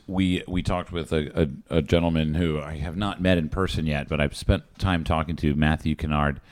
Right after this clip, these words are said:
Um, sounds like he grew up really close to you, actually, in Massachusetts. And, um,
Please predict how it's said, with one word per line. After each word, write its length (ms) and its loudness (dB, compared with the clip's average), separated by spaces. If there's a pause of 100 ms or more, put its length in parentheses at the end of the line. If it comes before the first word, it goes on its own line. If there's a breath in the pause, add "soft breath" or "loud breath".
(380 loud breath)
Um, 440 4
sounds 300 4
like 80 2
he 80 -2
grew 140 6
up 140 2 (200)
really 180 -2
close 220 4
to 80 -4
you, 60 0
actually, 440 -8 (140)
in 80 -4
Massachusetts. 720 -4 (480 soft breath)
And, 480 2
um, 520 0